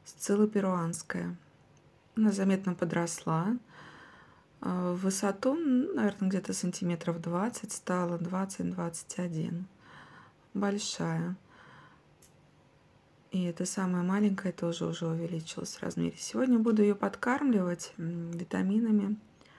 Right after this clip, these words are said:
для ослабленных растений. Но у меня на балконе они не ослабленные, но на всякий случай подкормлю.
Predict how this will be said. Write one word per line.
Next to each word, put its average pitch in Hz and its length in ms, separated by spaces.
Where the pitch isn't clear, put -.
для 190 300
ослабленных 190 640
растений. 170 600
Но 190 160
у - 20
меня 196 180
на 185 80
балконе 185 500
они 180 180
не 180 140
ослабленные, 214 960
но 240 720
на 185 220
всякий 226 340
случай 214 340
подкормлю. 180 760